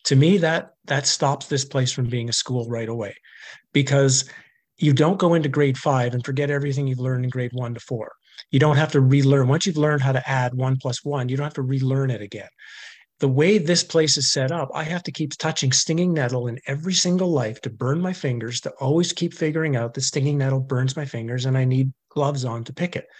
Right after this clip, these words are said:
That's actually, that's insane, actually, from the standpoint of learning. Um, again, it's, it's, it's an omnipotent being creating a bunch of ignorant people and then torturing us to make us better. So to me, once,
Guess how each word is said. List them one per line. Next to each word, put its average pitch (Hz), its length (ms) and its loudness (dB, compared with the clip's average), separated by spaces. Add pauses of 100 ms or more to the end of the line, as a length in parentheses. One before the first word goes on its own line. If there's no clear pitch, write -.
(400)
That's 143 360 0
actually, 135 760 -2
that's 143 220 -4
insane, 147 400 0
actually, 113 380 -8
from 123 160 -2
the 117 40 0
standpoint 131 460 2
of 117 80 -2
learning. 139 320 0 (500)
Um, 123 540 -2 (380)
again, 143 240 2
it's, 117 160 -4
it's, 131 240 -6 (280)
it's 127 140 -2
an 131 120 2
omnipotent 151 680 2
being 135 320 4
creating 135 340 0
a 135 60 0
bunch 131 240 -2
of 120 100 -8
ignorant 143 380 -2
people 127 340 -4
and 123 80 -4
then 120 140 -4
torturing 123 480 -6
us 107 120 -8
to - 80 -4
make 120 160 -2
us 123 100 -6
better. - 300 -2 (640)
So 147 240 4
to 143 200 -2
me, 214 340 6
once, 151 340 0